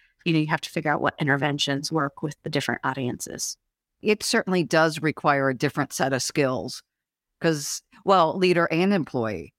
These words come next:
Speaker 2: If I can, again, stick my head in and say, "How are you doing?" versus somebody's gonna struggle for a couple days 'cause they don't feel comfortable asking for help.
Speaker 1: Yes,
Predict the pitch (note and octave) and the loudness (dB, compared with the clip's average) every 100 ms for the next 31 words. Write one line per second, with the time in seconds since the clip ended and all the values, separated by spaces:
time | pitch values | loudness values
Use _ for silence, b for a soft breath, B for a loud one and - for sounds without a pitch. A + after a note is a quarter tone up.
0 | _ - D3+ D#3+ D#3+ E3 C#3 E3 E3 D3 | _ -4 0 0 2 0 2 0 0 0
1 | E3+ D#3+ C#3+ D3 E3 D3+ C#3 B2+ C#3 D3+ | -2 0 2 2 2 2 0 0 0 0
2 | C#3+ C3+ A#2+ D3+ D#3 A#2+ A#2+ E3+ - - | 0 0 0 2 4 2 -2 -6 -8 -2
3 | D3+ C#3+ D#3 C#3+ - E3 D#3+ D3+ C#3 D3+ | 0 2 0 0 0 2 2 2 0 0
4 | C3 - D#3 D3+ D3+ D3 C3 - C3 C3+ | 0 0 2 2 0 0 0 0 -2 -2
5 | C3+ D3 D3 - D3 C3+ B2 - _ B2+ | 0 2 2 0 -2 -2 -4 -12 _ -4
6 | D3 C#3 C3+ G#2+ _ _ _ C#3 C3 B2+ | 0 2 0 -4 _ _ _ 0 0 0
7 | - C#3+ C#3 A3 A3 B3+ E3+ F#2+ A2 - | 0 0 2 0 0 0 0 0 -2 -2
8 | A2+ - G#2 - - - - - - - | -2 -2 -4 -4 -8 -6 -4 -4 -8 -12